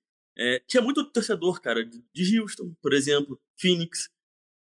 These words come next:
que eu via que, apesar de ter bons e antigos perfis de time,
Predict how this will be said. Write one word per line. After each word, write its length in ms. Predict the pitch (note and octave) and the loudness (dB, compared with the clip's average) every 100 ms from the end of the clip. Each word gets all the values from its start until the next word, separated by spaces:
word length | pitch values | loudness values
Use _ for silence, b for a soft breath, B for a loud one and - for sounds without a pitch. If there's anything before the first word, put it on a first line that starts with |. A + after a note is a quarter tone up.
| - | -12
que 440 | - D#3+ E3 E3 - | -4 0 2 2 2
eu 260 | D#3+ G#3 A3 | 4 6 4
via 480 | C#3 F#3 G3 B2 - _ _ _ - | -2 0 4 2 0 _ _ _ -6
que, 220 | C#3+ C#3 | 0 2
apesar 400 | C#3 D3+ D#3+ F#3 | 2 0 0 -2
de 100 | G3 | 0
ter 120 | G3 | 0
bons 440 | D3+ C#3+ F#3+ A#3 _ - | 4 4 4 2 _ -6
e 120 | C#3+ | -2
antigos 360 | D3+ - F3+ F#3 | -2 -4 -10 -6
perfis 340 | E3+ - D3 | -8 -8 -10
de 100 | C#3 | -8
time, 400 | - F3+ D#3+ | -4 -2 -2